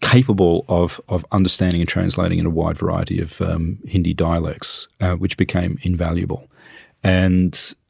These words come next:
that was quite, uh, well,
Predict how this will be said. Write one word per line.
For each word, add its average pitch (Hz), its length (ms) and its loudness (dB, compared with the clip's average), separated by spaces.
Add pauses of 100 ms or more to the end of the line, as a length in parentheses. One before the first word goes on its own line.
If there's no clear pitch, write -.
(360)
that 104 280 6
was 90 720 0 (260)
quite, 113 420 2 (120)
uh, 90 420 -2 (260)
well, 92 240 4